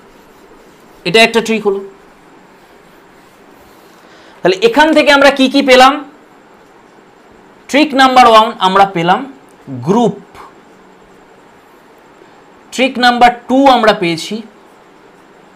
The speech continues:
association, এটারই যেটা common name সেটা হচ্ছে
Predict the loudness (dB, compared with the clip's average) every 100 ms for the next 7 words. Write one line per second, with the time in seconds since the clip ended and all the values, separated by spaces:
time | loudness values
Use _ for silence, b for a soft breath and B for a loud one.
0 | -20 _ _ _ _ _ -20 _ _ _
1 | _ _ _ _ _ _ _ _ _ -20
2 | -20 _ _ _ _ _ -20 _ _ -8
3 | 0 2 0 -4 -4 -4 -6 -2 2 2
4 | 0 -2 -2 -4 b b b _ 0 0
5 | 4 4 4 2 -2 -8 -18 -20 -18 -4
6 | -2 -2 -4 0 2 2 2 2 2 4
7 | 4 0 -4 -16 -20 -20 _ _ _ _
8 | _ _ _ _ _ _ -20 _ _ -12
9 | -8 -6 -6 -6 -6 -4 -4